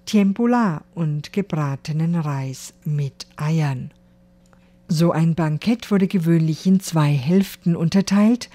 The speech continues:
wobei die Zäsur zwischen beiden Hälften durch einen Snack angezeigt wurde, im obigen Fall die frittierten Frühlingsrollen.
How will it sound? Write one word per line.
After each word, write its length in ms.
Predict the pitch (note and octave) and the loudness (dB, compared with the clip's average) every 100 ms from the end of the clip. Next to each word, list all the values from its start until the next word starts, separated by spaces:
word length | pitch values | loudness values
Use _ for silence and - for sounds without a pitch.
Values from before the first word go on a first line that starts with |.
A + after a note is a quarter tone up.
| - - - | -20 -20 -2
wobei 320 | G#3 G#3 A3 | 0 4 4
die 180 | G#3+ G#3+ | 4 0
Zäsur 600 | - G#3 - A3+ A#3 B3 | -2 -4 -2 -2 0 0
zwischen 400 | - F#3 - E3+ | 0 -4 0 -2
beiden 380 | D#3+ D#3+ E3 E3+ | 0 -2 0 0
Hälften 600 | D#3+ D#3 D3+ - F3 E3 | 0 0 -4 -6 -2 0
durch 260 | F3 - | 0 -4
einen 320 | - D3+ D#3+ F3 | -6 -2 -2 -2
Snack 440 | - F3+ G3 G3 | -2 2 2 0
angezeigt 680 | - E3 E3 - D#3+ D3 - | -2 -2 -2 -2 -4 -4 -4
wurde, 400 | D#3+ D3+ D3+ C3+ - - - - | -2 0 0 -4 -8 -20 -20 -6
im 160 | F3+ G3 | 0 0
obigen 480 | G3+ G3 A#3+ A#3+ A#3 | 0 0 0 0 -2
Fall 440 | - E3 D3+ D3 - _ - | -2 0 0 -2 -6 _ -8
die 160 | E3 D3+ | -6 -6
frittierten 840 | - A3 G#3+ - E3+ C#3+ - D3+ | -6 -6 -4 -2 -2 -2 -4 -6
Frühlingsrollen. 920 | - E3+ F#3 F3+ E3 D#3+ D3 C3 C#3 | -2 0 2 2 0 0 -2 -4 -8